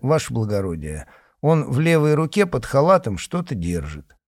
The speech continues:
Переводчик тотчас взял его за левую руку, я за правую, и приказал ему встать. Он повиновался, при этом из-под халата у него выпал малый пистолет Маузера.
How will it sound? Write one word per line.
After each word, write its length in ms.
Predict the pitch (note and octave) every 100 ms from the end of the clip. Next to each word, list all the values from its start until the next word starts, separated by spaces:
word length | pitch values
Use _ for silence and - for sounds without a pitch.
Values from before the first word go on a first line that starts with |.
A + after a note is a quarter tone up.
| _ _ _ _ _ _ _ -
Переводчик 640 | C#3+ G3+ A3+ - G#3+ F3
тотчас 400 | A3+ F#3 - D3+
взял 380 | C3+ B2 D3+ C3+
его 260 | C3+ C3+
за 140 | C3 C3
левую 380 | C3+ C3 D#3+ G3+
руку, 300 | A3+ F3+ F#3+
я 180 | D#3+ C#3
за 140 | D#3+
правую, 580 | F#3 G#3+ G#3 F#3+ F3+ B2+
и 140 | F#3
приказал 540 | F#3+ D#3+ C3+ C3 F#3+ D#3+
ему 240 | A2 D3
встать. 560 | - - - C2+ - - _ _ _ _
Он 180 | C#3 D3
повиновался, 1000 | D3+ C3+ D3 D3 F#3 G3+ - G3+ F3+ - _ _ _
при 160 | - E3+
этом 300 | G3+ F#3 E3+
из-под 240 | - D#3+
халата 440 | - F3 F#3+ G3 D#3
у 60 |
него 260 | D3 E3 F3+
выпал 360 | C3 F3 D#3+ A#2+
малый 380 | B2+ D#3 D3
пистолет 580 | A#2+ G#2 - F2 C3 C3+
Маузера. 720 | E2 E2 E2 D#2 D#2 D#2 E2